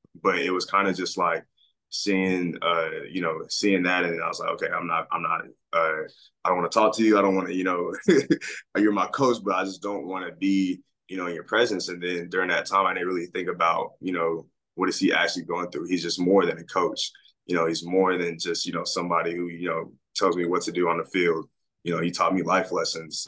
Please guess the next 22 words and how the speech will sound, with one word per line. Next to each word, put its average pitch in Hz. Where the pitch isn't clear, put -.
Uh, 80
even 90
after, 85
even 90
after 90
he 85
passed 80
away, 82
he's 82
still 92
teaching 82
me 87
life 82
lessons. -
So 85
I 85
think 82
that's, -
you 87
know, 85
very 85
important. 82